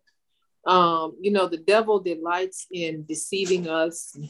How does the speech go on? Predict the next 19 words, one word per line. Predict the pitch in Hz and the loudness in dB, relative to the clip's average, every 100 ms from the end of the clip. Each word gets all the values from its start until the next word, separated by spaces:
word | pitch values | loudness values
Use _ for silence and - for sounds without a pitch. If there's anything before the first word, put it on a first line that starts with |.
| - | -4
pulling | 180 170 160 | 0 0 -2
the | 151 | 2
wool | 165 170 165 | 4 4 2
over | 165 165 | 2 4
our | 156 156 | 4 4
eyes | 151 156 151 156 160 160 | 4 2 2 -2 -6 -8
and | 151 147 _ _ _ _ _ | -12 -18 _ _ _ _ _
having | - 175 170 170 | -2 0 2 0
us | 160 156 - - _ 151 | 0 -2 -4 -12 _ 0
doubt | 160 160 160 160 170 | 6 8 6 2 -8
and | 160 - | -16 -2
fear | 165 156 165 | 0 0 -2
and | 131 151 151 143 _ 156 147 _ - _ _ - | -6 -10 -10 -14 _ -20 -20 _ -20 _ _ -12
wrest | 147 175 180 - | 2 2 2 -2
the | 180 | -8
scriptures | - 185 185 - 151 170 156 | -2 -2 -2 -6 -4 -4 -4
and | 135 131 143 | -8 -8 -2
believe | 147 156 175 151 | 2 4 4 4
wrongly, | 143 147 165 165 170 180 | 4 4 4 -2 -6 -8